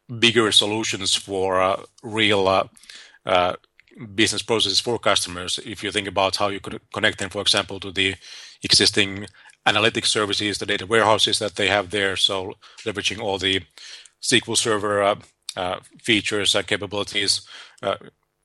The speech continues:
and, uh, and also then if we really go down into the, uh, level of the actual, uh, uh, production devices, how, how do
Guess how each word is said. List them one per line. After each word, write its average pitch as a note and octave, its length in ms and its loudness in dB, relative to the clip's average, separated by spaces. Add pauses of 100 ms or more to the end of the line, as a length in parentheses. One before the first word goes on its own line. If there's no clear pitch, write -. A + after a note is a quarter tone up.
and, F#2+ 460 -2
uh, F#2+ 240 4 (840)
and G#2+ 100 2
also G#2 260 2
then G2+ 260 0
if - 260 -10
we G#2 100 0
really G2+ 240 -4
go G2+ 160 -2
down G2+ 240 2
into G2 280 -4
the, F#2 180 0
uh, F#2+ 80 4 (720)
level G2+ 300 0
of F#2+ 140 -4
the G#2+ 80 0
actual, G2 420 2
uh, G2 140 0 (540)
uh, F2+ 280 0 (600)
production A2+ 440 2
devices, G#2 480 2
how, A2+ 160 0
how G#2+ 220 0
do G#2 340 -8